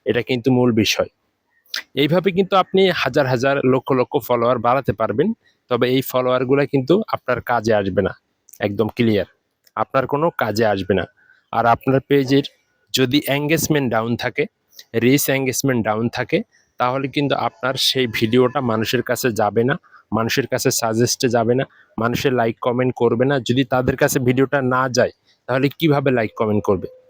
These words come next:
মেইন হচ্ছে আপনার পেজের এনগেজমেন্ট বাড়াতে হবে। এখন এনগেজমেন্ট কিভাবে আপনারা বাড়াবেন? এনগেজমেন্ট বাড়ানোর জন্য আপনাকে অবশ্যই ভালো কনটেন্ট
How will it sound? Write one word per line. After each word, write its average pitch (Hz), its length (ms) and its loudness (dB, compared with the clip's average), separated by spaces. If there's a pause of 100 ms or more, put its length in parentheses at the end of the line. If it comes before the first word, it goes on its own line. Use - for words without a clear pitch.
(760)
মেইন 131 260 4
হচ্ছে 151 280 0
আপনার 143 380 0
পেজের 139 420 0 (420)
এনগেজমেন্ট 143 720 0
বাড়াতে 113 320 -2
হবে। 95 240 -2 (480)
এখন 165 260 -2
এনগেজমেন্ট 156 760 0
কিভাবে 143 400 -2
আপনারা 113 320 -2
বাড়াবেন? 101 420 0 (400)
এনগেজমেন্ট 143 600 0
বাড়ানোর 131 380 -2
জন্য 135 480 0
আপনাকে 123 420 -4 (140)
অবশ্যই 151 560 0 (540)
ভালো 131 340 2 (360)
কনটেন্ট 120 480 -2